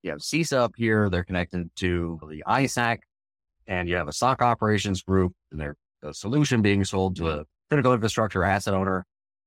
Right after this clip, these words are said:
They buy the water treatment system. How do all these things connect? The D-Bomb is one way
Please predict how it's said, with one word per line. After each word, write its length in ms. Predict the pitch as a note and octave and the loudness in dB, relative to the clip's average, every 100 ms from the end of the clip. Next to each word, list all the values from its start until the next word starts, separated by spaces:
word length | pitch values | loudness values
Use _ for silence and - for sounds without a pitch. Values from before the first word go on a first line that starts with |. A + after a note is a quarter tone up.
| _ | _
They 120 | F2+ | -6
buy 200 | D#2+ F#2 | 0 2
the 80 | G2 | 4
water 200 | F#2 F#2+ | 2 2
treatment 340 | - F#2 F2 - | 0 -2 -2 -4
system. 320 | F2+ - D2 _ _ - | -6 -6 -14 _ _ -18
How 160 | - B2 | -2 2
do 140 | C3 | 4
all 160 | A#2 G2+ | 4 4
these 200 | G2+ - | 2 2
things 200 | F#2 F2+ | -2 -6
connect? 320 | F#2+ F2 - _ _ _ _ _ _ _ | -8 -10 -10 _ _ _ _ _ _ _
The 60 | E2 | -8
D-Bomb 720 | D#2 D3+ B2+ G#2+ G#2 G2 G2+ | 0 2 4 4 4 2 0
is 540 | - G2 F#2+ F#2 F2 - _ _ | -2 2 2 0 -4 -12 _ _
one 300 | - C3 F3 | 0 2 4
way 400 | A2 F2+ E2 E2+ | 4 2 -2 -6